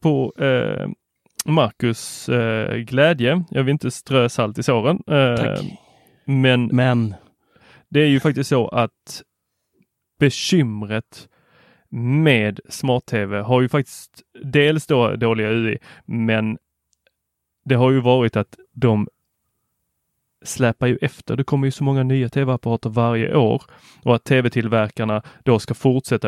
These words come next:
Speaker 1: uppdatera de här har ju uteblivit. Det har ju snarare varit ett, någonting som de så, då säljer in som nya funktioner i de nya T V-apparaterna som kommer.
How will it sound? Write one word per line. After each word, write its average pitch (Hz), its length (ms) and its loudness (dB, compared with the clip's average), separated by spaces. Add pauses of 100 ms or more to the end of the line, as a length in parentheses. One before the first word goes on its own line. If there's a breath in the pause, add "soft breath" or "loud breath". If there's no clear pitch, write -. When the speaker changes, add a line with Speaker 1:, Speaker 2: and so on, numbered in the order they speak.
Speaker 1:
uppdatera 131 640 0
de 175 160 2
här 117 380 2 (1200 soft breath)
har 131 540 2
ju 113 220 -2
uteblivit. 117 540 0
Det 117 80 -2
har 120 80 0
ju 123 60 2
snarare 147 340 0
varit 127 280 -2
ett, - 300 -6 (420 loud breath)
någonting 139 480 2
som 127 200 -2
de 120 200 0 (300 loud breath)
så, - 220 0 (400)
då 127 200 2 (260 soft breath)
säljer 135 380 2
in 123 160 0
som 127 200 -2
nya 127 280 2
funktioner 120 640 0
i 120 60 -2
de 120 160 -2
nya 123 260 0
T 147 200 -2
V-apparaterna 117 600 -6
som 135 140 -6
kommer. 113 400 -2